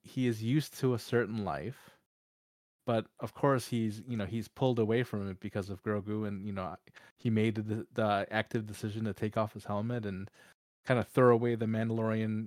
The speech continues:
you know, rituals and rites. So, I mean, eh, I, I mean, I could, I could see both ways. So, I,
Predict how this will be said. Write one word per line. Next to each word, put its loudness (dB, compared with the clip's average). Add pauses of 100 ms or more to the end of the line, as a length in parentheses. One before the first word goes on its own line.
you -4
know, -2
rituals -4
and -8
rites. -6 (500)
So, 2 (600)
I -6
mean, -4 (280)
eh, -6 (520)
I, 4
I 4
mean, 2
I 2
could, 2
I 6
could 6
see 2
both 0
ways. -2
So, -4 (560)
I, -12